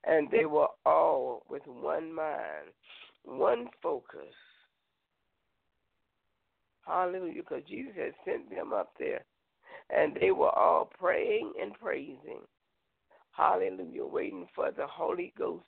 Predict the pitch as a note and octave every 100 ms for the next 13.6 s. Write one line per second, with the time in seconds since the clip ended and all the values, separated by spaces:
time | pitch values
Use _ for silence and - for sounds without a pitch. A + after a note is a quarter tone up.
0 | _ - - - - - _ _ _ _
1 | _ _ _ _ - - - - - -
2 | - D3 F#2 E3 E3 - - C3+ D3+ F#3+
3 | - - - - F3 F#3+ F3 - - -
4 | - - _ _ _ _ _ _ _ _
5 | - - - - A3+ A3 - G2 B2 -
6 | G#2 - _ F#3 F#3+ D3+ C3+ C#3 - -
7 | C3 - - - - - C#3+ - - -
8 | - - - - G4+ - - F4 - D4
9 | C#4 B3+ G3 D#3+ D3 E3 D#3 D3 - C#3+
10 | _ - - G1+ - _ _ _ _ -
11 | - - - - - - E3 F#3+ G#3 -
12 | - - - E3+ - - - G3+ - -
13 | - - - F2+ -